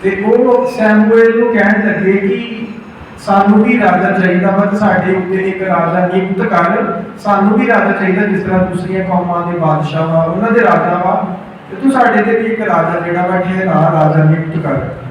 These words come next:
ਸੈਮੂਅਲ ਨੇ ਆਖਿਆ ਕਿ "ਠੀਕ ਆ, ਜਿਸ ਤਰ੍ਹਾਂ ਤੁਸੀਂ ਸੋਚਦੇ ਹੋ, ਲੇਕਿਨ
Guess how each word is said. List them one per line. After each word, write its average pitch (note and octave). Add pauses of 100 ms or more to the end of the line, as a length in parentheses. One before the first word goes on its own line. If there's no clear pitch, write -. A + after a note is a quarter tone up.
(520)
ਸੈਮੂਅਲ F#3
ਨੇ A#3+
ਆਖਿਆ G#3
ਕਿ F#3+ (420)
"ਠੀਕ G3+
ਆ, G#3+ (280)
ਜਿਸ G3
ਤਰ੍ਹਾਂ G#3
ਤੁਸੀਂ -
ਸੋਚਦੇ F3
ਹੋ, G#3 (100)
ਲੇਕਿਨ G3